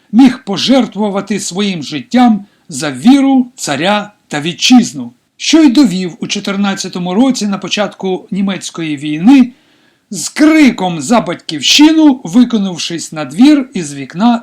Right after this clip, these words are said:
третього поверху. Якимось дивом Олексій Олексійович залишився живим,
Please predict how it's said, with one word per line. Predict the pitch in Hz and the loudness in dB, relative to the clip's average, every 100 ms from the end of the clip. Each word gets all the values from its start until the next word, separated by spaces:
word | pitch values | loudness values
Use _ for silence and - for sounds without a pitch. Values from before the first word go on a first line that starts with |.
| - | -6
третього | 160 185 196 170 175 | -8 -6 -6 -8 -8
поверху. | 180 156 123 - - 123 _ _ _ _ _ _ _ _ _ _ _ 170 | -6 -6 -8 -14 -20 -20 _ _ _ _ _ _ _ _ _ _ _ -8
Якимось | 175 302 220 135 | 2 4 4 2
дивом | 247 277 247 196 | 2 4 4 2
Олексій | 190 196 - 202 165 | -4 -4 -4 -6 -6
Олексійович | 160 151 - 269 269 269 - - | -8 -10 -2 2 2 2 -2 -8
залишився | 160 175 190 214 220 - 233 | -6 -4 -4 -4 -6 -4 -4
живим, | 240 247 165 123 | 0 0 0 -6